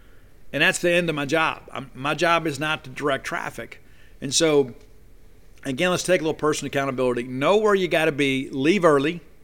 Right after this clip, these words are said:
Leave early. Protect yourself. Protect the people in your car with you. Because if you're like me, I hate sitting still, whether it be at a restaurant,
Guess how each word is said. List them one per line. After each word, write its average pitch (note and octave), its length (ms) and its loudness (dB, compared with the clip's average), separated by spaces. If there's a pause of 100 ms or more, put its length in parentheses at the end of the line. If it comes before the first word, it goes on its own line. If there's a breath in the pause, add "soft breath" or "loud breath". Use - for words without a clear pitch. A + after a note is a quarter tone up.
(840)
Leave E3+ 260 4
early. D3+ 320 2
Protect D#3+ 400 -4
yourself. D3 400 -4
Protect F3+ 320 0
the F3 60 -8
people E3 380 0
in D3+ 60 -2
your C3+ 100 -4
car D3+ 260 2
with D#3+ 160 -2
you. F3+ 180 -6
Because C#3 320 -6
if D3 160 -10
you're D#3 120 -2
like D#3+ 280 0
me, C#3 420 -4 (540 soft breath)
I E3+ 140 4
hate F3+ 320 0
sitting E3 300 0
still, C#3+ 320 -2 (300)
whether D3 180 0
it C#3 100 -4
be D#3 160 0
at C#3 60 0
a B2+ 40 -4
restaurant, E3 680 -2